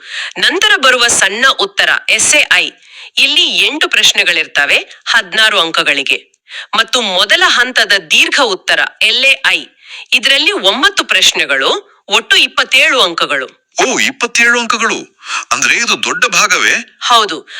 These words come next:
Speaker 1: ಅಂಕಗಳ ದೃಷ್ಟಿಯಿಂದ ಇದು ದೊಡ್ಡದು. ಈ ಪ್ರಶ್ನೆಗಳು ವಿಷಯದ ಬಗ್ಗೆ ಸ್ವಲ್ಪ ಆಳವಾದ ತಿಳುವಳಿಕೆ ಇದೆಯಾ,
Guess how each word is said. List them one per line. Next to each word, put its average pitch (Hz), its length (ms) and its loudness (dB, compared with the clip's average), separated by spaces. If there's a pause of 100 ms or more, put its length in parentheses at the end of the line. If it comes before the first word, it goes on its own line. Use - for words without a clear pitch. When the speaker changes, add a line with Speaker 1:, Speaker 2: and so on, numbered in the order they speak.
(160)
Speaker 1:
ಅಂಕಗಳ 302 480 2
ದೃಷ್ಟಿಯಿಂದ 214 600 0
ಇದು 269 260 2
ದೊಡ್ಡದು. 156 460 -2 (360)
ಈ 302 100 2
ಪ್ರಶ್ನೆಗಳು 247 680 0
ವಿಷಯದ 247 480 2
ಬಗ್ಗೆ 214 360 0
ಸ್ವಲ್ಪ 220 340 0
ಆಳವಾದ 240 760 2
ತಿಳುವಳಿಕೆ 285 640 0
ಇದೆಯಾ, 165 340 0